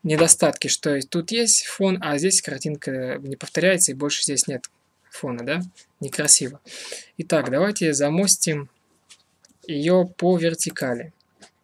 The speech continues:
И пускай будет также слева. Сохранить. Вернёмся сюда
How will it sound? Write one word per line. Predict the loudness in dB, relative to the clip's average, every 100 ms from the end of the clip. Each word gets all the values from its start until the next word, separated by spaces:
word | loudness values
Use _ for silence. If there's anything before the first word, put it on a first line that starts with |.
| _ _ -20 -4
И | -4
пускай | -2 -4 -2 -4
будет | -2 -4 -4
также | -2 -4 0
слева. | 4 4 4 0 0 -2 -6 -14 _ _ _ _ _ _ -20 _
Сохранить. | -6 -6 -6 -8 -8 -12 -20 _ _ _ _ _ _ _ _ _ _ _ _ _ _ -20 -20 -20 _
Вернёмся | -6 -2 -2 2 2
сюда | 4 0 -2